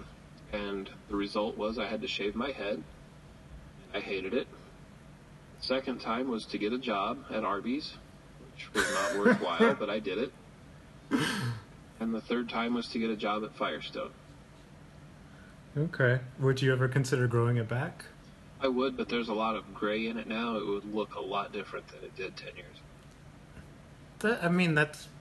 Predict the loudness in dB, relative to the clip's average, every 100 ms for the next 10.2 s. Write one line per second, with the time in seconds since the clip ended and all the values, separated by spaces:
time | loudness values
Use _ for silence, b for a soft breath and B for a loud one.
0 | -12 0 2 4 4 6 6 6 6 6
1 | 6 6 6 6 4 2 4 4 4 4
2 | 4 6 4 6 6 6 4 2 4 4
3 | 4 2 B B B 4 4 6 6 6
4 | 6 2 4 4 4 4 4 4 4 4
5 | 4 4 4 2 2 0 0 -2 0 -2
6 | -2 -2 -2 -2 -2 -4 -16 -18 -18 -2
7 | 0 0 -2 -4 -4 -8 -8 -10 -16 -18
8 | -6 0 0 0 -2 -2 -8 -2 -2 0
9 | -2 -2 0 -2 -2 -2 0 0 -2 -2
10 | -2 -6